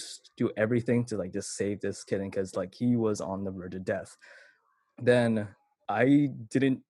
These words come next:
grow up with cats. I didn't know how to take care of cats. So, like, I contacted everyone that had a cat or any kind of online resources to, like,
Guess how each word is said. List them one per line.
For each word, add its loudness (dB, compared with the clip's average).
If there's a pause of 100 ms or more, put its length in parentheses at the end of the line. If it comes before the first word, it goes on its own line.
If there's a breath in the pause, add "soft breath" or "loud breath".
(140)
grow 4
up 2
with 2
cats. 2
I 2
didn't 4
know 2
how 2
to -2
take -6
care 0
of 0
cats. 0
So, 0
like, -4 (360 loud breath)
I 0 (920)
contacted 0
everyone 4
that 4
had 2
a 2
cat 2
or 2
any 2
kind -2
of -4
online 0
resources 0
to, -10
like, -6